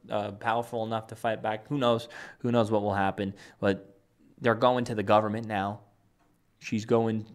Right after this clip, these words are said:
you know, she wants the government to enforce, uh, censorship on, uh, on social media. And that, that's very dangerous. And I think the reason why the m-, legacy media, the big corporations are latching onto that is because they like that. They want more control.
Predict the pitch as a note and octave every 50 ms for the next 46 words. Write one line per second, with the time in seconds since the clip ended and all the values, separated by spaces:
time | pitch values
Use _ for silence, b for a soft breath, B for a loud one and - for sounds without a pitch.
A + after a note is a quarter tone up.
0 | - - B2 G#2+ G2+ G2+ G2+ G#2 - - - A#2+ A2 A2+ A#2 A#2+ A#2+ B2 A#2+ A#2+
1 | - - A#2+ A2 A2+ A2 A2+ A#2 A#2 A2+ G#2+ - - A#2+ A2 G#2 - - - A#2
2 | A2+ A2 G#2+ - - - - - B B B B B - G#2+ G2 F#2+ - - B2
3 | A#2+ A#2+ - A2+ - - - G2 F2+ - - - b b b b b b _ -
4 | G#2 G2+ G2 F#2+ F#2 F2+ F2 F2 F2+ - - - F#2 F2 F2 E2+ F2 F2 F2 -
5 | - _ - - _ _ - G#2 G2+ G2 - - A2 F#2+ - - G#2 F#2+ F#2+ F#2
6 | E2+ E2 E2 - - - - F#2+ G2 F#2+ F#2+ - G#2 G2+ F#2+ - - G#2 G2+ F#2+
7 | F#2 F2 F2 E2+ E2 E2+ E2+ F2+ - - - - - b b b b b b b
8 | - F#2+ F2+ F#2 F2+ - A2+ G#2 F#2+ - - - - - - _ - F3 A2+ G#2+
9 | G2+ A2+ A#2+ A#2+ A2+ A2 A2+ A2 G2+ F2+ F2+ F#2 G2+ G#2+ G#2 G#2 A2 G#2+ G#2 G#2
10 | - B B B B B B B G#2+ G#2 G#2 A2 A2 G2 F#2+ - - A2+ A#2 A#2+
11 | A#2 A#2 A2+ - - B2 A#2 A2 G#2+ A2 A2 A2 A2 A2 A2 G#2+ G#2+ G#2 G2+ G2+
12 | F#2+ G#2+ G#2+ A2 A2 A2 - - A#2+ A2 - - G#2+ A2 G#2+ G#2+ - A#2 G#2 G2+
13 | G2+ F#2 G2 G2 F#2+ F#2 - - G2 G#2 A2 A2 G#2+ G#2+ A2 G#2+ G#2+ G#2+ G#2 -
14 | - C#3 C3 C#3+ C3+ C#3+ D#3 D#3 C#3+ - E2+ E2+ - G2+ A2 A#2 A#2+ A#2 A2 A2
15 | G2+ F#2+ - - F#2+ E2 - - E2+ -